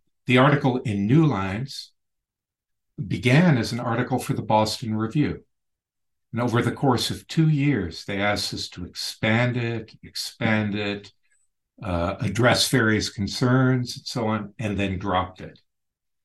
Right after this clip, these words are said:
So I have huge admiration for New Lines in taking this on. Um, they've been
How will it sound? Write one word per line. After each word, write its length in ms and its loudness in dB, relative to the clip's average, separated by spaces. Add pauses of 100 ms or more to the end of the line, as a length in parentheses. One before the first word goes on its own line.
(120)
So 140 -2
I 200 4
have 280 2
huge 540 4
admiration 800 -4 (800)
for 100 -2
New 220 2
Lines 640 -6 (640)
in 180 -4
taking 400 -4
this 220 -8
on. 260 -10 (1000)
Um, 380 -2
they've 220 0
been 220 -2